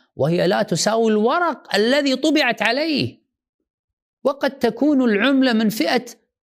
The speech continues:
دولار واحد، لكنها عظيمة القيمة لأن الغطاء الذهبي لها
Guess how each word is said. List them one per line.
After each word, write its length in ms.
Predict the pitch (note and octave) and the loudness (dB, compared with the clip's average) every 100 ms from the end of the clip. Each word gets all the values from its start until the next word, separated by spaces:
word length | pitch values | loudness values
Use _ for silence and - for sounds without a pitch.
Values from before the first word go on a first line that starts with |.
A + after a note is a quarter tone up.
| - | -2
دولار 540 | F#3+ C4 D#4 D#4+ C4 | 2 2 2 0 0
واحد، 420 | B3 C4 F3 B2 - _ _ _ _ _ _ _ _ _ _ _ _ _ _ - | 0 0 -2 -4 -6 _ _ _ _ _ _ _ _ _ _ _ _ _ _ -4
لكنها 520 | C3+ D#3 A3+ A#3 G#3 | -2 0 2 2 0
عظيمة 540 | F#3 E3+ F3 C#4 A3 - | 0 0 0 0 0 0
القيمة 480 | F3+ F3+ E3 C3+ A2+ | -2 2 2 2 0
لأن 340 | A#2+ E3+ F#3+ | 0 0 0
الغطاء 480 | F#3 E3 E3+ B3 G#3+ | 2 0 0 -2 0
الذهبي 520 | F#3+ A3 G3+ G3+ F#3+ | 0 0 0 2 2
لها 560 | G3+ F#3 G#3 A3 - | 2 0 -2 -4 -10